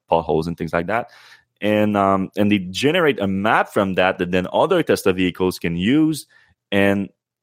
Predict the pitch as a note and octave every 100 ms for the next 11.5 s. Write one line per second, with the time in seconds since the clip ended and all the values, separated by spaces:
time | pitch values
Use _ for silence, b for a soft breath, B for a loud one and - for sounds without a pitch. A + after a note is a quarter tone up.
0 | - G#2 G2+ - F#2 E2+ F2 G2 G#2 G2
1 | - G#2 G2+ F2+ F#2+ G2 F#2 F2 F#2+ G2+
2 | F#2+ F#2+ G2 F#2 A2 G2+ F#2 E2+ F2 E2+
3 | E2+ E2 - - b b b _ _ _
4 | _ - F#2 G2 B2+ D3 C#3+ C3 C#3+ B2
5 | A#2+ C3+ - - A2 A2+ - G#2+ A#2+ G#2+
6 | - G#2 G2 F2 F#2+ F#2 F#2 F2 - F2+
7 | E2 F#2 F2 E2+ E2+ F2+ F2 F2+ - F2
8 | E2+ F#2 E2 D#2+ B2+ D3+ G2+ F2 E2+ E2
9 | - E2+ E2 - - E2 - _ F#2+ F2
10 | F2 F2 F2 E2+ D#2+ E2+ E2 E2+ E2+ F2
11 | A#2+ - A2+ A#2